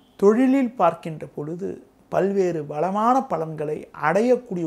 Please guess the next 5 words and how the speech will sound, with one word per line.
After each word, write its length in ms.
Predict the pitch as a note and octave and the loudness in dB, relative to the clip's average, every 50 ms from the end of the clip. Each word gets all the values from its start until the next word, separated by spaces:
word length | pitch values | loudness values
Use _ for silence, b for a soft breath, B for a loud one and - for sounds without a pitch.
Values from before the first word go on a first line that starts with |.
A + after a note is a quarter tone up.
| D3+ | -4
ஒரு 100 | D3 C#3+ C#3 C#3 | -6 -6 -8 -6
அதிர்ஷ்டங்கள் 580 | C#3+ F3+ F3+ - - F#3+ F3+ F3 F3+ F#3 - - - - | -8 -8 -8 -10 -10 -10 -10 -8 -10 -10 -10 -12 -14 -14
உண்டு. 300 | - - - - - - - _ _ b b b b b b b b b b b _ _ _ _ _ _ _ _ _ _ _ _ _ _ _ _ _ _ _ _ _ - | -14 -14 -16 -16 -18 -18 -20 _ _ b b b b b b b b b b b _ _ _ _ _ _ _ _ _ _ _ _ _ _ _ _ _ _ _ _ _ -2
வேலைக்கு 360 | C#3+ D#3+ F#3 G3 F#3+ - - E3 - | 0 2 2 0 0 -4 -8 -6 -4
செல்பவர்களுக்கு 760 | - D#3+ F3+ F#3+ G3 F3+ F3 E3+ D#3+ D#3 D3+ D3+ - - - | -4 -4 -2 -2 -2 -2 -4 -4 -4 -6 -6 -8 -10 -14 -14